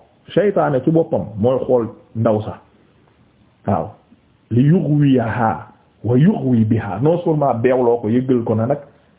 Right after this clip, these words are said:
ah, gis nga yoon bii ngay dugg nag. Waaw, sa kër gi nga génn, te wax naa la loolu mu ngi ko koy defal laata muy génn la koy wax.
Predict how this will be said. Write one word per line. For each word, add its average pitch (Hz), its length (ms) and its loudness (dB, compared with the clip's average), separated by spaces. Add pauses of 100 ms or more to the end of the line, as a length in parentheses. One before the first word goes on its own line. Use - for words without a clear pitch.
ah, 131 340 -2
gis 110 160 -4
nga 117 100 0
yoon 113 260 2
bii 117 160 0
ngay 120 180 0 (100)
dugg 120 260 -2
nag. 90 140 -8 (960)
Waaw, 85 180 -16 (200)
sa 117 60 -6 (100)
kër 123 200 0
gi 120 100 0
nga 135 120 0 (100)
génn, 123 220 0
te 131 80 0
wax 135 120 0
naa 139 160 0
la 131 100 0
loolu 135 320 0
mu 139 100 -2
ngi 147 100 -4
ko 156 80 -4
koy 135 180 0
defal 123 340 0
laata 180 300 0
muy 165 240 2
génn 135 260 2
la 117 100 0
koy 117 200 -2
wax. - 260 -6